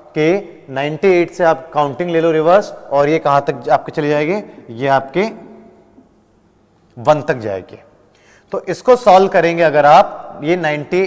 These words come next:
एट factorial की वैल्यू है। फ़ोर factorial की वैल्यू क्या होगी? तो फ़ोर factorial की वैल्यू फ़ोर multiply by three multiply by two और multiply by one।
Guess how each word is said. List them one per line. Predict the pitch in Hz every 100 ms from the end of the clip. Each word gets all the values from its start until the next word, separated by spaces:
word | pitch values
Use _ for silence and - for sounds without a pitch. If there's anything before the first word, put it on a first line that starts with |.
| 156
एट | 156 165
factorial | 143 - 139 123 131
की | 202
वैल्यू | 151 120 127
है। | 117 104 87 - - _ _ _ _ - _ -
फ़ोर | - 156 185
factorial | 185 165 165 170 165 170
की | 175
वैल्यू | 160 156 160
क्या | 165 156
होगी? | 147 143 160 185 - - - _ -
तो |
फ़ोर | - 143 170
factorial | 160 147 156 156
की | 160
वैल्यू | 143 156
फ़ोर | 156 139 151 175
multiply | 135 127 143 139 139 135
by | 135 135
three | 131 151 165
multiply | 135 117 135 127 123
by | 123 123
two | - 151 170
और | 135
multiply | 113 110 120 117 110
by | 117 175
one। | 151 107